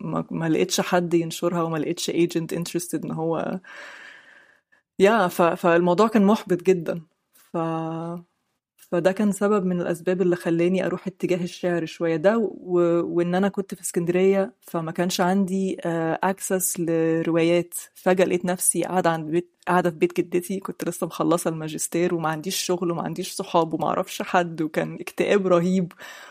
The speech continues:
ومخلصة رواية بقالي خمس سنين فيها وما حدش عايز ينشرها. ف-، فبدأت بقى أقرأ شعر أونلاين، لأن ده اللي كنت بلاقيه بسهولة، و-، ودخلت بقى في السكة دي.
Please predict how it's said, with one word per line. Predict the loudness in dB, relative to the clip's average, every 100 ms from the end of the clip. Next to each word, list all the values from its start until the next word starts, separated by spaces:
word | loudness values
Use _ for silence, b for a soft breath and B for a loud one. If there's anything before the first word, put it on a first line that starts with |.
| B B
ومخلصة | -4 2 4 4 4 4
رواية | 6 6
بقالي | 6 4 4
خمس | 2 2 0
سنين | 2 2 2
فيها | 2 4
وما | 4
حدش | 2 2
عايز | 2 4
ينشرها. | 2 0 2 2 0 -2 B B B B B B _
ف-، | -18 -6 2 2 4 2 0 -2 -2 -4
فبدأت | -6 -4 2 4 2 2 2
بقى | 4 6 4
أقرأ | 0 -2
شعر | 2 4 4 4
أونلاين، | 4 4 4 4
لأن | 2 0 2
ده | 4
اللي | 4 0
كنت | -2 -2
بلاقيه | 0 0 0
بسهولة، | -2 -2 0 4 4 2
و-، | 0 0 0 0 -2 -4 -6 _ b b b b _ _ _ _ _ _ _ _ _ _
ودخلت | -4 0 2 2 2 0 2 2 2
بقى | 0 0
في |
السكة | -4 -6 -4 -4
دي. | -4 -8